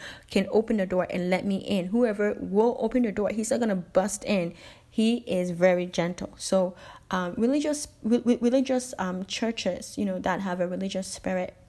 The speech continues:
the Lord is saying, "Please drive out the spirit of reli-, religiosity from your church," okay? And it starts with the head of the house. You know, the, the saying in the churches,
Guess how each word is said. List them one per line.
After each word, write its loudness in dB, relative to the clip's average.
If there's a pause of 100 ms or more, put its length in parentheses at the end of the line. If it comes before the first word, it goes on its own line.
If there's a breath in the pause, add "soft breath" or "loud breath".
(1080)
the 0
Lord 2
is -4
saying, -2
"Please 0
drive -2 (100)
out 0
the -6
spirit 0
of -8
reli-, -4
religiosity -6 (600 loud breath)
from 0
your -2
church," -6
okay? 0
And -4
it -2
starts -2
with -2
the 0
head 0 (100)
of 0
the -2
house. -2 (640 loud breath)
You 2
know, 4
the, -6
the -2
saying -2
in -2
the -4
churches, -6